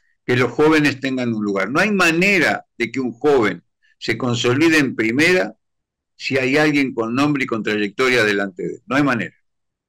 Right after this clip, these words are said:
Entonces, este, es un paso que hay que dar, pero, eh, no está teniendo la,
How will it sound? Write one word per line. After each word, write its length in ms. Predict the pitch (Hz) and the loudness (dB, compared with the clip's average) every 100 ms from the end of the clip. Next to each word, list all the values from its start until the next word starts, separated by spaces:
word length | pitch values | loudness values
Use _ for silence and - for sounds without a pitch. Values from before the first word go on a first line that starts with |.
| _ _ _ _ _ _ _ - - _ - | _ _ _ _ _ _ _ -20 -20 _ -8
Entonces, 760 | 120 120 147 147 143 117 - _ | -6 0 0 2 0 0 -6 _
este, 760 | 113 110 - - 110 107 - 120 | -10 -10 -8 -2 -2 -2 -4 -4
es 200 | 127 139 | -2 -4
un 180 | 127 | -4
paso 320 | 127 170 165 135 | -2 0 0 -2
que 80 | |
hay 140 | 127 120 | -2 0
que 120 | 131 | 2
dar, 320 | 170 185 175 - _ _ _ _ _ _ | 2 2 0 -6 _ _ _ _ _ _
pero, 560 | - 180 202 226 233 - _ - | 0 2 4 2 0 -6 _ -12
eh, 280 | 117 110 110 | -10 -8 -4
no 140 | 143 | -2
está 320 | 156 165 170 | -2 -2 -2
teniendo 760 | 156 156 180 214 135 107 98 92 | 0 0 0 -2 -4 -4 -4 -4
la, 600 | 98 98 92 92 95 | -2 0 0 -2 -8